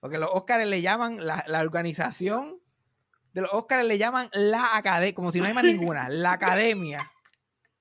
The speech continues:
Speaker 1: La academia de los dioses. Anda, porque ahora viene la academia. Eso es, olvídate, el papá de Hércules y el corillo de él.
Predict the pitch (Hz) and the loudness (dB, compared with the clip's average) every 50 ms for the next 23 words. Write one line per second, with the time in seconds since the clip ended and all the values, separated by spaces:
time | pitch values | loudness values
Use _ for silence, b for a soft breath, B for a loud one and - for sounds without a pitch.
0 | B B B B B B B B B B B B 165 180 180 202 196 190 208 226 | B B B B B B B B B B B B -4 -2 0 2 2 2 2 2
1 | 240 254 254 254 247 240 233 226 214 190 170 220 233 247 233 185 - 196 151 160 | 0 0 0 2 2 4 4 2 0 0 0 0 2 2 2 0 -2 -6 -8 -6
2 | 156 185 233 247 233 220 202 196 185 180 180 175 190 202 208 202 220 233 233 226 | -4 -4 -4 -4 -4 -6 -8 -8 -8 -10 -10 -8 -6 -6 -4 -4 -6 -8 -8 -8
3 | 214 202 196 185 190 220 220 190 180 185 214 202 180 - 220 240 254 247 233 190 | -8 -8 -8 -8 -8 -8 -10 -12 -10 -10 -8 -8 -8 -6 -6 -4 -4 -4 -6 -6
4 | 175 175 226 226 208 220 180 180 175 175 170 208 247 254 226 202 196 - 180 185 | -6 -4 -4 -4 -4 -4 -6 -4 -4 -2 0 0 2 2 2 0 -2 -2 -4 -2
5 | 180 180 170 165 170 170 170 - 175 175 185 190 196 175 160 147 139 - | 0 0 -2 -2 -4 -6 -4 -2 -2 0 0 0 0 0 0 -2 -6 -8